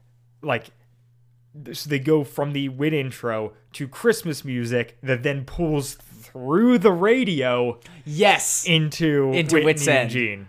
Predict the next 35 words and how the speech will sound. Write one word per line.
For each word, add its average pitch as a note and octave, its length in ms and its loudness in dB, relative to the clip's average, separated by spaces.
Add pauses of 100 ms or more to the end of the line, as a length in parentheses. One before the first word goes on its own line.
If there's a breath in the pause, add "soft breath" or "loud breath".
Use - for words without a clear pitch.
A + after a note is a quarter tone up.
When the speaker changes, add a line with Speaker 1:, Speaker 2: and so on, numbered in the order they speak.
Speaker 2:
which C#3 200 -2
Speaker 1:
which - 20 -2
Speaker 2:
is C#3+ 140 0
so D#3+ 260 2
nice. B2+ 560 -2
Speaker 1:
I A#2 140 4
l-, C#3+ 300 -4
it's E3+ 280 -2
one C3+ 200 -2
of D3+ 80 -4
my D#3+ 160 -2
favorite D3+ 760 -2 (240)
Speaker 2:
I D#3 80 -2
love D3 320 2
it - 20 -2
Speaker 1:
moves - 120 -4
Speaker 2:
when D#3 120 0
Speaker 1:
that C#3 60 0
Speaker 2:
the C3+ 60 2
Speaker 1:
Odyssey C3+ 240 -4
does. D#3+ 160 2
Speaker 2:
radio D3 220 -2
Speaker 1:
It C#3+ 40 -2
Speaker 2:
does - 240 2
Speaker 1:
is - 60 2
Speaker 2:
that, C3 280 0
especially D3 460 -4
when C#3 160 -6
it C3 100 -8
goes B2+ 200 -6
into A#2+ 160 -8
Wits A2 260 -10
End. F#2+ 340 -10
Speaker 1:
It's A#3 280 -2
the G3 380 -6